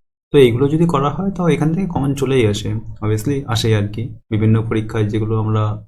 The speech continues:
ফলো করেছি, তো দেখেছি এখান থেকে চলেই আসে। তো আমি এইভাবে পড়ে রেখেছি বইটাকে। এই বইটাকে আমি, আহ, দাগ দিয়ে দিয়ে পড়তাম। আমি যখন কম্পিটিটিভ পড়তাম,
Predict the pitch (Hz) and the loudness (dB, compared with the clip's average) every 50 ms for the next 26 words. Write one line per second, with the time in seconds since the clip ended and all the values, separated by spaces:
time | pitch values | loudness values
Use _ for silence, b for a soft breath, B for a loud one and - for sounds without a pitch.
0 | _ - - - 123 127 123 123 113 104 98 - 110 110 120 139 - - - _ | _ -10 -4 0 2 2 4 4 4 4 2 2 -2 -4 -4 -4 -8 -14 -20 _
1 | _ _ _ - 135 139 131 135 135 175 175 202 196 165 - 156 156 156 151 156 | _ _ _ -6 -4 -2 0 0 2 2 4 6 6 4 4 2 0 2 0 0
2 | 147 139 143 - 120 113 113 107 101 - - 98 104 113 120 135 139 131 131 131 | 0 0 0 0 0 2 2 0 0 -2 -6 -4 -2 -2 0 0 0 0 0 0
3 | 151 147 151 - 147 147 143 - 104 104 98 104 107 104 101 101 101 - 110 107 | 0 -2 0 2 4 4 6 4 4 2 2 2 2 2 2 2 0 -2 -8 -8
4 | - 110 113 - _ _ _ _ _ _ - - - _ _ _ _ _ - 117 | -8 -10 -12 -14 _ _ _ _ _ _ -20 -20 -20 _ _ _ _ _ -2 0
5 | 110 113 120 113 135 151 - 151 143 147 143 135 131 127 117 117 - - - - | 2 2 2 2 0 0 0 0 0 2 2 2 0 -2 -2 -6 -8 -10 -8 -6
6 | 123 117 110 107 107 110 120 107 107 117 113 113 120 123 113 120 139 127 110 113 | -2 0 2 2 2 2 2 2 0 0 0 2 2 0 2 4 2 2 2 2
7 | 110 104 104 104 104 110 110 110 113 110 107 110 110 107 107 110 110 110 117 110 | 0 2 2 2 0 -2 -2 -2 -2 -2 -2 0 0 2 2 2 2 2 0 -2
8 | 110 - - 131 117 113 - 104 101 101 - | -2 0 0 0 0 0 0 -2 -2 -2 -4